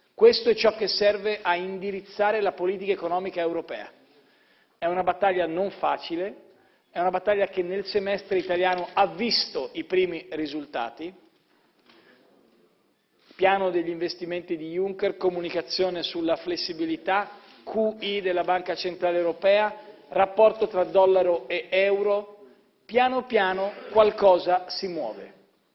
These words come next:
Questa è una battaglia, è un grande tema, è un grande campo di discussione.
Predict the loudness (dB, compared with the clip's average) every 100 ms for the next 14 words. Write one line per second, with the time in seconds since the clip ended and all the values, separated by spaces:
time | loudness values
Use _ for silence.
0 | _ _ _ _ _ -2 -2 4 4 4
1 | 2 0 0 0 -6 -6 -10 -6 -4 -2
2 | 2 0 2 -2 0 -4 -4 -4 0 0
3 | 2 -2 0 -4 -2 -4 -4 -6 -10 -14
4 | -14 -14 -14 -16